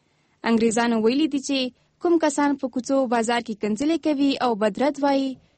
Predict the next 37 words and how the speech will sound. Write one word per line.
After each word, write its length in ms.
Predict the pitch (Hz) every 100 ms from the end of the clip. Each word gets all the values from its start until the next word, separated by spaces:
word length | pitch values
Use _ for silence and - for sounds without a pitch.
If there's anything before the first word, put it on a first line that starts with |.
| _
دغو 300 | 254 349 349
کسانو 380 | 302 285 175 170
ته 120 | -
یې 120 | 277 285
هم 180 | 302 226 - 233
ډیر 160 | 359 302
ځله 300 | 226 202 202 - _
کاوړ 280 | 240 233 226 214
راغلی 380 | 220 220 220 214
دی. 200 | 214 214 - _ _ _ -
د 40 | 220
دې 100 | 240 247
سروې 260 | 226 233 233
نتایج 280 | 226 226 226 -
ښیي 220 | 294 302 254
چې 120 | 277 262 247 _ _ -
د 80 | 247
ایټالیا 580 | 247 269 254 233 226
اوسیدونکي 640 | 220 233 233 220 302 285 285
په 120 | 277
متوسط 560 | 269 269 285 302 294 330 254
ډول 260 | 214 208 202 220 _ _ _ 214
د 60 |
ورځې 360 | 226 214 214 208
درې 120 | 208 269
نیم 120 | 330 339
ځله 300 | 330 311 311 311
او 100 | 277
د 100 | 240 240
فرانسې 420 | 254 226 220 - 330
اوسیدونکي 640 | 339 320 302 294 285 269 247 _ _ _
په 100 | 233
متوسط 540 | 220 220 220 214 - 302 302
ډول 240 | 285 277 269 - _ _ _
د 60 | 214
ورځې 360 | 214 220 233 285
درې 120 | 320